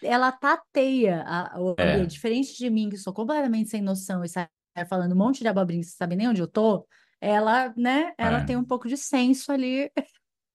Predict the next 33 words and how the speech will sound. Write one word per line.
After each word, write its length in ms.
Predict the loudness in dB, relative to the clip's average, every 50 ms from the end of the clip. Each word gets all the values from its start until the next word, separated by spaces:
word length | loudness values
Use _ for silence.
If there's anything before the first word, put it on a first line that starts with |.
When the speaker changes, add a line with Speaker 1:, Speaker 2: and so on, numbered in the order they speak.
| _ _ _ -6
Speaker 2:
É. 260 | -6 -4 -6 -8 -10 -12 -8 -8 -8 -8 -8 _ -20 -18 _ -12 -2 2
E 120 | 4 6 6
aí, 640 | 8 8 6 6 6 6 6 4 2 -2 -8 -12 -6 -4
o, 240 | -2 -2 0 0 -2
o 40 |
que 140 | 2 2 2
acontecia 440 | 2 4 2 0 0 -2 -2 -2 0
era 80 | 0 0
isso. 160 | 0 0 0
Como 160 | 2 4 4
eu 60 | 4 4
fui 140 | 2 0 -2
de 180 | -2 -4 -4
um 80 | -2 -2
extremo 400 | -2 -4 -2 -2 0 0 0 -2
ao 120 | -2 0
outro, 380 | 2 4 4 4 2 0 -2 -2
o 20 | -2
extremo 360 | -2 -2 -2 0 0 2 2
onde 280 | 2 2 2 2 2 2
eu 60 | 2
não 120 | 0 0 0
falava 380 | 0 2 2 2 2 2 0
nada, 340 | 0 0 0 0 -2 -2 -6
agora 320 | -6 -2 0 2 2 2 2 0
eu 100 | -2 -2
falo, 400 | -2 0 2 2 4 4 4 4 4
eu 240 | 2 0 -4 -10 _
colo-, 280 | _ 2 2 4 4 2
aplico 340 | -2 0 0 0 2 0 -2
as 80 | -4
pessoas 500 | -2 -4 -4 -2 0 2 2 2 2 2
no, 360 | 2 2 2 2 2 0 -2